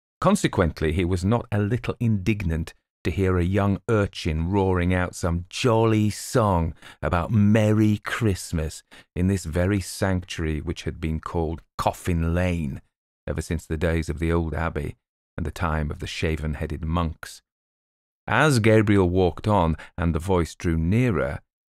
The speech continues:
he found it proceeded from a small boy who was hurrying along to join one of the little parties in the old street, and who, partly to keep himself company, and partly to prepare himself for the occasion, was shouting out the song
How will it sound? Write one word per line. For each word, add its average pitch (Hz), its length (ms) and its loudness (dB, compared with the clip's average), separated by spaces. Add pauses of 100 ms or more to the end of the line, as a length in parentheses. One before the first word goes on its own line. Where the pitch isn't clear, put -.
he 110 120 0
found 175 420 0
it 160 120 -4
proceeded 117 600 -2
from 98 180 -2
a 113 60 -2
small 127 340 -2
boy 117 460 2 (260)
who 95 100 2
was 92 160 2
hurrying 101 560 4
along 87 460 4
to 80 100 -4
join 90 400 2
one 92 160 4
of 82 100 0
the 90 60 0
little 87 260 -2
parties 87 520 -2
in 82 100 0
the 82 100 0
old 87 200 0
street, - 420 -4 (400)
and 104 140 0
who, 127 120 2
partly 156 540 0
to - 140 -2
keep - 320 -2
himself 95 420 -2
company, 90 580 0 (300)
and 90 220 0
partly 85 400 0
to - 120 -6
prepare - 440 -2
himself 117 420 0
for - 140 -10
the 78 160 -2
occasion, 87 580 0 (260)
was 117 140 2
shouting 151 640 0
out 135 260 0
the 127 80 0
song 123 460 2